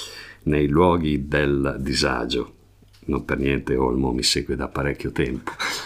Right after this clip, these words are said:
Eh, e, eh, però ci sono dei luoghi, oltre a quello dove partecipa Olmo, ancora più, eh, più tosti su, su questo aspetto. E, mm, vabbè, durante la pandemia sono in questa, eh, struttura che accoglie,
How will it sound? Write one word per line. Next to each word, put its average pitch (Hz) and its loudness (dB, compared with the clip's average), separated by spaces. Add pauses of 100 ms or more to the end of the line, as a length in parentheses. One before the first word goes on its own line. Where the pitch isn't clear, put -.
(180)
Eh, 76 4
e, 101 8
eh, 76 2
però 104 6
ci - 0
sono 82 4
dei 87 8
luoghi, 87 6
oltre 80 2
a - -6
quello 82 4
dove 71 2 (720)
partecipa 104 4
Olmo, 101 8
ancora 76 6
più, 80 6 (640)
eh, 67 -2 (240)
più - 0
tosti - 4 (100)
su, 69 2
su - -4
questo - 0
aspetto. - -4
E, 82 6
mm, 65 -2 (300)
vabbè, 85 4
durante 92 6
la 92 4
pandemia 95 6
sono 90 6
in 80 2
questa, 78 0
eh, - -4
struttura 87 4
che 80 0
accoglie, 80 2